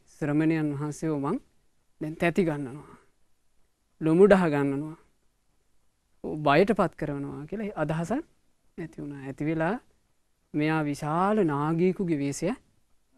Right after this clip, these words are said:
අරගත්තා. අරගෙන දැන් භාග්‍යතුන් වහන්සේට පේන්න පෙනේ පුප්පගෙන ඉන්නවා. එතකොට බුදුරජාණන් වහන්සේ ඒ ස්වාමීන් වහන්සේලාට පස්සේ කාලෙක දේශනා කරනවා. ඒ නාගයාගේ ඇස් දෙක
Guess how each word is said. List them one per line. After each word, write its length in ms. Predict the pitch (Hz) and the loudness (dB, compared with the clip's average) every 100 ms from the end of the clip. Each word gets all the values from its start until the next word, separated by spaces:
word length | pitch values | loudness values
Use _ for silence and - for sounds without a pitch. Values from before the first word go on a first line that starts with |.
| _ _ 143 | _ _ -12
අරගත්තා. 520 | 143 143 139 - 160 _ - | -10 -10 -14 -20 -20 _ -12
අරගෙන 360 | 139 143 160 | -6 -2 0
දැන් 220 | 151 147 151 202 _ _ _ | 0 -2 -4 -6 _ _ _
භාග්‍යතුන් 600 | 311 147 139 151 151 156 | -8 0 2 2 0 -2
වහන්සේට 380 | 151 156 147 160 | -2 -4 -4 -6
පේන්න 380 | 147 143 156 185 311 - _ _ _ _ _ _ - | -2 2 2 4 2 0 _ _ _ _ _ _ 0
පෙනේ 280 | 156 175 185 | 6 8 8
පුප්පගෙන 500 | 170 151 175 170 233 381 _ _ _ _ _ _ - | 6 0 0 4 4 2 _ _ _ _ _ _ -10
ඉන්නවා. 400 | 170 165 - 143 | -8 -8 -8 -8
එතකොට 340 | 143 165 160 165 - _ _ | -4 -2 0 0 -2 _ _
බුදුරජාණන් 640 | 156 151 165 160 160 156 | -2 2 4 4 2 2
වහන්සේ 300 | 156 147 147 151 | -2 -4 -4 -2
ඒ 400 | 147 - 185 143 | -4 -4 -8 -4
ස්වාමීන් 380 | 147 147 160 | 0 2 4
වහන්සේලාට 400 | 160 151 160 156 190 - _ _ | 2 0 -4 -4 -6 -10 _ _
පස්සේ 280 | 151 139 156 | -6 -4 -4
කාලෙක 320 | 156 156 160 | -2 -2 -2
දේශනා 400 | 151 147 190 233 | -4 -4 -4 -8
කරනවා. 340 | - 151 147 143 _ _ _ _ _ _ | -6 -6 -6 -8 _ _ _ _ _ _
ඒ 160 | 170 175 | 4 6
නාගයාගේ 600 | 165 156 165 175 202 196 165 | 8 6 6 6 6 6 4
ඇස් 140 | 151 | 2
දෙක 240 | 180 202 | 4 4